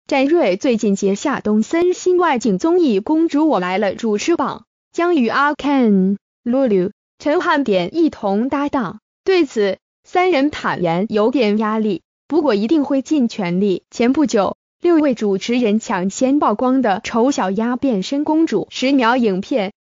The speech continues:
在网络上引起广大回响，尤其阿 Ken 的埃及公主，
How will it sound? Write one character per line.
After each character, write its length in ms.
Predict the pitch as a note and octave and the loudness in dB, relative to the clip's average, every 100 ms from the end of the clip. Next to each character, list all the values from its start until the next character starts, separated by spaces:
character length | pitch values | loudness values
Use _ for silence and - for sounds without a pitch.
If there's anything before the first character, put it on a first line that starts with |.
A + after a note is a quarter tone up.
| _ | _
在 200 | D4 C4+ | -2 0
网 240 | G3+ G3 | 0 0
络 180 | E4+ C4 | 0 0
上 300 | G#3 F#3 F#3+ | 0 -2 0
引 240 | G#3+ A#3 E4+ | 0 0 2
起 160 | C4+ | 0
广 240 | C4+ F#3+ G#3+ | 0 -2 -2
大 160 | G#3 | -4
回 240 | - F#3 F#3+ | -2 -2 -2
响， 340 | - E3+ G#3+ _ _ - | -4 -8 -10 _ _ -2
尤 200 | C#4 F4+ | 0 0
其 220 | - G#3+ | -2 -2
阿 240 | B3+ D4 | 0 0
Ken 480 | D4 A#3+ G#3 F#3 F#3+ | -2 -2 -2 0 0
的 160 | G3 F#3 | -2 -2
埃 240 | - D4 | -2 -2
及 160 | B3 B3+ | -2 0
公 240 | B3+ B3+ | 2 2
主， 320 | G#3 - - | -2 -6 -10